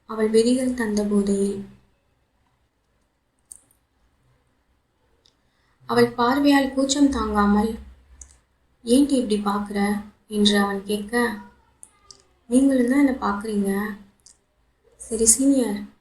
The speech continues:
என் பேர் என்ன சொன்னேன்னு ஞாபகம் இருக்கா?" "ஏய், என்னடி திமிரா?"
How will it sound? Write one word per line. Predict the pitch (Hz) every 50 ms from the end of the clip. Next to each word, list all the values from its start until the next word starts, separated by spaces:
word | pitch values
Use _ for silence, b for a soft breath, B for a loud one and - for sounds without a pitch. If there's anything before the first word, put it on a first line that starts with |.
| _
என் | - 220 214 208
பேர் | 214 247 277 294 311
என்ன | 294 254 233 240 247 247
சொன்னேன்னு | 247 226 220 214 214 214 214
ஞாபகம் | 208 214 214 214 220 240 226 220
இருக்கா?" | 208 202 208 - 214 208 220 240 247 - - _ _ _ _ _ _ _ _ _ _ _ _ _ _ _ _ _
"ஏய், | - 233 240 240 220 214 202 208 - _ -
என்னடி | 220 220 220 247 262 262 233 220 214 214 226 233 247 - -
திமிரா?" | 233 226 233 247 233 214 202 202 208 214 208 208